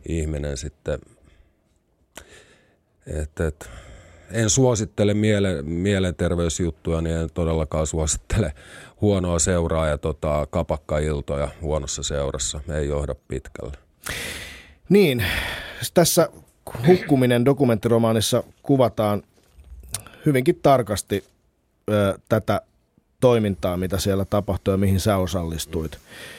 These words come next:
Speaker 2: Ö, sä oot nyt itse sitä mieltä, että sä syyllistyit siinä kyllä törkeään pahoinpitelyyn, mutta et murhaan. Ja toisaalta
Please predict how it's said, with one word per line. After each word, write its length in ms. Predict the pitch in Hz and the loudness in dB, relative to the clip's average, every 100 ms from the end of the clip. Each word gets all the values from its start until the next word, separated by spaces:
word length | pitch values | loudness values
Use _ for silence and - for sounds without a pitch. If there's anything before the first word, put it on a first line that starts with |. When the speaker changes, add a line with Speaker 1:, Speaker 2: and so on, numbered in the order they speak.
| - - - _ | -20 -20 -20 _
Speaker 2:
Ö, 320 | 123 123 120 107 | 2 4 4 2
sä 120 | 131 | 2
oot 120 | 147 | 4
nyt 160 | 156 160 | 4 4
itse 220 | 165 147 | 4 4
sitä 260 | 127 127 123 | 2 2 4
mieltä, 380 | 120 113 101 110 | 4 4 4 2
että 160 | 101 | 2
sä 120 | 110 | 2
syyllistyit 640 | 117 123 113 98 104 104 - - - _ _ - | 4 4 4 2 2 2 -2 -14 -20 _ _ -4
siinä 260 | - 123 | 2 2
kyllä 220 | 117 127 117 | 2 2 4
törkeään 480 | 143 131 - 110 | 4 4 4 2
pahoinpitelyyn, 680 | 101 127 120 95 90 87 90 | 4 4 4 2 -2 -2 0
mutta 280 | 90 80 92 | -2 -2 -2
et 120 | 90 | 0
murhaan. 580 | 104 110 98 90 87 87 - _ | 2 2 2 -2 -4 -4 -8 _
Ja 80 | 107 | -2
toisaalta 600 | - 135 131 123 117 113 | 4 4 4 4 2 0